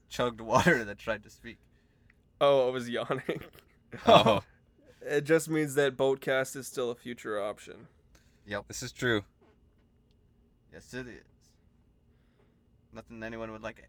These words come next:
Speaker 1: add, or
Speaker 3: That's basically the whole
Speaker 1: Yeah.
Speaker 3: trip.
Speaker 1: Kind of a boringer one.
Speaker 3: Well, it wasn't as activity filled.
Speaker 1: Yeah.
Speaker 3: We caught a fish, like a baby catfish.
Speaker 1: Mm-hmm. Fred.
Speaker 3: Fred.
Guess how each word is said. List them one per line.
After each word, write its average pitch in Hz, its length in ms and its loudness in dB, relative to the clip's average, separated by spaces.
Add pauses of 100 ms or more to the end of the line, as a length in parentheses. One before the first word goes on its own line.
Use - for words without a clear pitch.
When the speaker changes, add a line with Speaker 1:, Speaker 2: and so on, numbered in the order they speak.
Speaker 1:
add, 117 400 -8
or - 160 -20 (140)
Speaker 3:
That's 151 260 2
basically 220 420 -4
the 180 120 -2
whole 127 240 -4
Speaker 1:
Yeah. - 60 -12
Speaker 3:
trip. 120 240 0 (520)
Speaker 1:
Kind 180 120 -12
of 170 60 -8
a 143 80 -6
boringer 110 400 -10
one. 107 200 -16 (1040)
Speaker 3:
Well, 147 560 6
it 110 160 -2
wasn't 143 340 -2
as 117 420 4
activity 101 500 -2
filled. 62 440 -16 (200)
Speaker 1:
Yeah. 95 200 -20 (440)
Speaker 3:
We 113 100 -6
caught 127 220 6
a 107 40 0
fish, - 480 -4
like 101 140 -8
a 95 60 -10
baby 90 520 -2
catfish. - 760 -6 (360)
Speaker 1:
Mm-hmm. 107 240 -20 (220)
Fred. 92 220 -14 (480)
Speaker 3:
Fred. 85 360 2